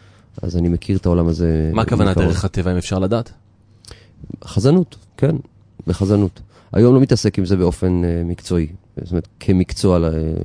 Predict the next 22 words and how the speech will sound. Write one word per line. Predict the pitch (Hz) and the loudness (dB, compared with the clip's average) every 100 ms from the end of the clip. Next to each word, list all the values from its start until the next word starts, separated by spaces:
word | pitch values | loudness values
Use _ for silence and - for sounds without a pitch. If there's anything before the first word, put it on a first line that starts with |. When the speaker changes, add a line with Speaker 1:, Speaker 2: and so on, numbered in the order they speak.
| - - - | -8 -14 -12
Speaker 1:
המקצוע | - 87 - 92 | -10 -8 -2 0
הרשמי | 82 - | 0 0
Speaker 2:
אין | 123 | 2
דוגמה | 135 123 | 2 2
Speaker 1:
שלי. | |
Speaker 2:
עכשיו, | 110 120 107 | 0 -2 -2
אני | |
רוצה | 101 101 117 | -2 -4 -4
להזמין | 107 101 110 | -4 -2 -4
אותך | 107 95 | -4 -6
שבת | 98 92 98 | -4 -2 -2
שתהיה | - 90 | -4 -6
חזן, | 90 82 104 | -4 -2 -2
אתה | 90 85 | -2 -6
תבוא | 85 80 131 | -6 -2 0
או | 175 | 0
שלא | 120 107 | -2 -2
תבוא? | 98 80 - - | -2 -6 -8 -2
Speaker 1:
לא, | 120 107 82 | 4 4 4
סביר | - 92 98 | 0 0 0
להניח | 92 92 85 | 0 0 -4
שלא. | - 90 | -6 -8